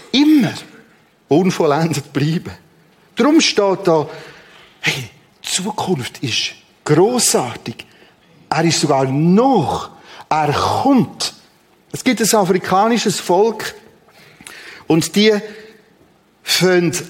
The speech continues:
Affen. Und Affen, die fangen sie so, indem sie es einen Pelter nehmen,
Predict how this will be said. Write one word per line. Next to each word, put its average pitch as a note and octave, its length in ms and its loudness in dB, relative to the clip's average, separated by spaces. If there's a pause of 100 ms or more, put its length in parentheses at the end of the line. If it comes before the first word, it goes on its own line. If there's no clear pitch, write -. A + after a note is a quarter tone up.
(260)
Affen. C3+ 560 -2 (1500)
Und D3+ 400 -2
Affen, - 580 0 (600)
die G#3 100 2
fangen E3+ 320 2
sie A#2+ 300 0
so, G#3+ 600 0 (400)
indem G#3+ 380 0
sie E3 400 0 (760)
es - 420 -2 (1080)
einen B2+ 160 -2
Pelter G3 640 -2
nehmen, A3+ 460 2